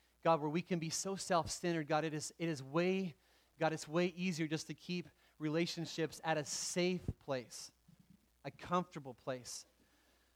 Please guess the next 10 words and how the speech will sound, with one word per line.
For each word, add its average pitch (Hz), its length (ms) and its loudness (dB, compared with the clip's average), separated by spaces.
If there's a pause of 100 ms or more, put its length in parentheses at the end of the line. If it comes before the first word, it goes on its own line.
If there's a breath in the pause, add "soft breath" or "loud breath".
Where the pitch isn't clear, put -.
(220 soft breath)
But 143 100 -6
God, 175 280 6
your 185 140 2
word 175 260 2
is 147 140 -4
calling 185 500 2
us 131 180 -6
into 143 120 -6
something 147 400 -4
different. 131 340 -6